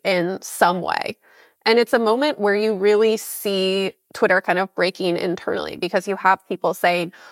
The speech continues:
"Okay, thank God. Look, we took action. We took them off. I'm sure we got some people who shouldn't have been banned, but, like,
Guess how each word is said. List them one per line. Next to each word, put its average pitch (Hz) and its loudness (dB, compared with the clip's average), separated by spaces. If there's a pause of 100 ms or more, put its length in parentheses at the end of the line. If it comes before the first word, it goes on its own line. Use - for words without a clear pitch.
(260)
"Okay, 240 2
thank 233 0
God. 170 4
Look, - -2
we 202 -2
took 233 0
action. 180 0
We 196 -4
took 226 -2
them 202 2
off. 185 2 (100)
I'm 233 2
sure 254 0
we 262 2
got 214 2
some 202 0
people 175 -2
who 175 -4
shouldn't 196 -4
have 180 -4
been 185 -2
banned, 170 -4
but, 185 0
like, 180 0